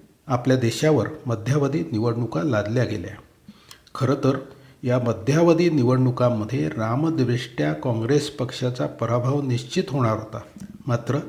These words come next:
या निवडणुकीच्या प्रचारादरम्यान काँग्रेस नेते राजीव गांधी यांची दुर्दैवी हत्या झाली आणि सहानुभूतीच्या लाटेत काँग्रेस अपेक्षेपेक्षा जास्त जागांवर निवडून आली आणि काँग्रेसचे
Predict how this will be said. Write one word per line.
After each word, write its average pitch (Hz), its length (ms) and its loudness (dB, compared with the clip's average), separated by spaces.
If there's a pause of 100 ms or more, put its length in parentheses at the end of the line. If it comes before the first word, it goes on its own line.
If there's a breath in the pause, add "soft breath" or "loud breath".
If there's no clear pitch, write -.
(360 loud breath)
या 120 220 4
निवडणुकीच्या 139 720 0
प्रचारादरम्यान 127 920 2 (280)
काँग्रेस 117 420 -2
नेते 127 320 -2
राजीव 131 400 0
गांधी 120 300 0
यांची 131 260 -2
दुर्दैवी 123 480 0
हत्या 120 320 2
झाली 139 220 4 (720 loud breath)
आणि 156 200 6
सहानुभूतीच्या 190 1040 0
लाटेत 104 640 0 (580 soft breath)
काँग्रेस 117 640 2
अपेक्षेपेक्षा 151 1000 0
जास्त 123 420 0
जागांवर 127 600 2
निवडून 120 420 2
आली 110 240 0 (360 loud breath)
आणि 127 140 0
काँग्रेसचे 127 880 -2